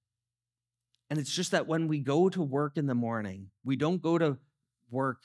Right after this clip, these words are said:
as people trying to earn someone's approval. We're not trying to prove to ourselves that, or anyone else that we have value. No, we're, we're not working to earn more rest. We're going to work from a place of rest.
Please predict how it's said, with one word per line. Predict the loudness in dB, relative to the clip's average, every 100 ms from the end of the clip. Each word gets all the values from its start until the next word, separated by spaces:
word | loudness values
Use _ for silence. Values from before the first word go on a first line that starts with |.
| _ -8
as | -8
people | -6 -8 -4 -4
trying | -2 -2 -2
to | -6 -4
earn | -2 -2 -4 -8 -14 _ _ _ _ _ _ _
someone's | -2 0 0 -2
approval. | -6 -6 -6 -6 -6
We're | 0
not | 0 0
trying | -2 -4 -2
to | -4
prove | -4 0 0 2
to | -2
ourselves | -2 -4 -4 0 0 0 -4
that, | -6 -8 -12 -20 -14 -2
or | 0
anyone | 2 2 2 2
else | 2 0 -6
that | -8
we | -4 -4
have | -4 -6
value. | -2 0 0 0 -2 -6 -8 _ _ _ _ _ -2
No, | 0
we're, | 2 0 0 -4 -14 _ _
we're | -2 2
not | 2 0
working | 0 0 0 -2 -2
to | -4 -2
earn | 0 2 2
more | 2 2
rest. | 2 2 2 -8 -16 _
We're | -4 0 2
going | 2 2 2 0
to | -2
work | -2 -2 -4
from | -4 -2
a | -2
place | -6 -8 -2 0 -2 -6 -8
of | -8 -8
rest. | -8 -10 -10 -10 -12 -18